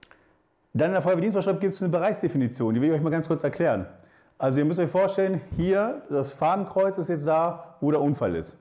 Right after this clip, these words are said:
Okay? Das ist die Gefahrenstelle. Da ist erstmal eine Gefahr. Übrigens über Gefahren sollte man sich vielleicht auch Gedanken machen,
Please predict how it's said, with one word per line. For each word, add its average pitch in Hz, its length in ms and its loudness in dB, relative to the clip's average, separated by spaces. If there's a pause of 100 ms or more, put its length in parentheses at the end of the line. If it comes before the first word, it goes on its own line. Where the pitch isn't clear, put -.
(120)
Okay? 139 420 -2 (260)
Das 123 140 0
ist 127 100 0
die 143 80 2
Gefahrenstelle. 127 880 0 (1600)
Da 127 120 0
ist 147 80 0
erstmal 135 220 0
eine 123 60 0
Gefahr. 110 460 -4 (1200)
Übrigens 147 180 2
über 151 100 2
Gefahren 151 400 0
sollte 147 160 0
man 151 100 0
sich 139 100 -2
vielleicht 143 180 -2
auch 156 220 -2
Gedanken 156 360 -2
machen, 156 340 0